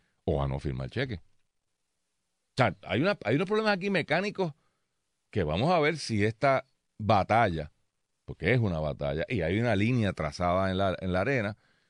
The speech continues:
y yo creo que aquí al final del día, yo creo que vemos un, un ejemplo de me-, medir fuerzas, a ver quién se atreve a qué, porque como este proceso va a coger los próximos diez años, ciertamente los próximos tres años y medio de esta administración, porque no hay elecciones hasta aquí a tres años y medio,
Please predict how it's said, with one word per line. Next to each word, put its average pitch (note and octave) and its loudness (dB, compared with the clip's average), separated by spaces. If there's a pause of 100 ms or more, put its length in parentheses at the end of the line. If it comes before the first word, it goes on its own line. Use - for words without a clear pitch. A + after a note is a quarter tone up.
(920)
y F#2+ -6
yo B2+ 0
creo F3 0
que E3 0
aquí D3+ -2
al D#3+ 2
final B2+ 0
del C3+ 2
día, C#3+ 2
yo G2+ 0
creo A2 -2
que A#2 0
vemos A#2+ 0
un, A2+ -2
un G#2 -4
ejemplo A2+ -2
de F#2+ 0
me-, F2 -2
medir F#2+ 0
fuerzas, A#2 -6
a D#2+ -6
ver F#2+ -4
quién G2+ -6
se A#2+ -6
atreve G#2+ -2
a F#2+ -2
qué, G#2 -8 (460)
porque D2+ -2
como C#2 -4
este C#3+ -4
proceso B2+ -2
va A2+ 2
a A2 -2
coger A2 0
los G2 -2
próximos G2 -4
diez G2 -4
años, D#2+ -4 (120)
ciertamente E2+ -4
los D2+ -4
próximos D2+ -6
tres E2 -4
años D#2+ 0
y D2 -2
medio D#2 -2
de D#2 -4
esta D#2+ -8
administración, F#2 -6
porque F#3 -6
no F2+ 0
hay E2 0
elecciones D#2+ -4
hasta C#2+ -8
aquí C2+ -10
a C#2+ -8
tres D2 -14
años D2+ -8
y A#2 -6
medio, F2+ -8